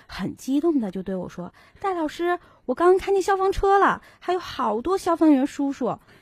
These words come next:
妈妈跟我说着火了，我也看见有好大好大的火。”通过呢这个案例呢，我们可以分析到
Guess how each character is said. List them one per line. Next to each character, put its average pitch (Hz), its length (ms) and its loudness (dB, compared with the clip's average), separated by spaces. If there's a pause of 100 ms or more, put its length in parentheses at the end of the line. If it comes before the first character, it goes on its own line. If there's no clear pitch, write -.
(180)
妈 320 200 -2
妈 330 100 2
跟 320 140 2
我 247 80 0
说 320 280 -4 (160)
着 381 120 -4
火 - 360 -2
了， 226 260 -2 (480)
我 339 120 0
也 403 80 4
看 - 220 -6 (100)
见 285 200 2
有 262 100 2
好 - 260 -6
大 - 160 2
好 - 160 -6
大 196 160 -6
的 185 80 -6
火。” - 300 -14 (680)
通 311 180 6
过 330 140 4
呢 254 220 4
这 269 160 -4
个 226 100 -8
案 226 180 -2
例 226 160 -2
呢， 196 160 -2
我 180 120 -8
们 180 100 -2
可 - 160 -8
以 185 80 -4
分 190 200 -4
析 196 140 -8
到 180 240 -6